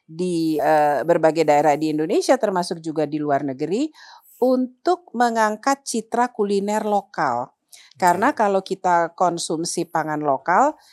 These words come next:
Speaker 1: kita membantu menyikapi krisis iklim.
Speaker 2: Oke.
Speaker 1: Sebab dua puluh lima persen, eh, carbon emission ini berasal dari kegiatan,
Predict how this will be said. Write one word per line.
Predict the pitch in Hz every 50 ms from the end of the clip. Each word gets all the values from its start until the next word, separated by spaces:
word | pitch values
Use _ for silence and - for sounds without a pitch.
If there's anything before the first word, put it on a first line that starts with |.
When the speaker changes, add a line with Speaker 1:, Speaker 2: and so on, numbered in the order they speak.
| _ _ _
Speaker 1:
kita | - - 226 220 - - 247 269 277
membantu | 262 233 214 208 190 175 165 160 165 165 165 - 208 226 233
menyikapi | 220 190 175 170 160 - - 151 143 - - 196 202 -
krisis | - 190 180 - - 156 151 - - -
iklim. | 147 - _ - 151 143 135 123 113 101 92 - _ _ _ _ - - -
Speaker 2:
Oke. | - 113 104
Speaker 1:
Sebab | - - - 170 151 147 147 151 156 175 208 233 - _ - - _ -
dua | 170 175 180 175 165 170
puluh | - 185 180 185 175
lima | 175 170 170 170 -
persen, | 180 180 180 - - - 226 208 196 185 165 151 139 131 - -
eh, | 135 151 151 147 147 147 143 139 135 143 -
carbon | - 185 170 165 151 156 160 160 -
emission | - 156 156 151 151 151 - - 165 147 143 -
ini | 147 151 156 170 190 254 320 349 - _ _ - - - _ _ _
berasal | 165 165 180 180 - - 139 165 160 - - 220 220 233 220
dari | 190 165 156 160 180 202 226 233 220 _ _
kegiatan, | - 202 175 165 160 170 165 156 147 143 - - 175 180 190 202 202 208 214 214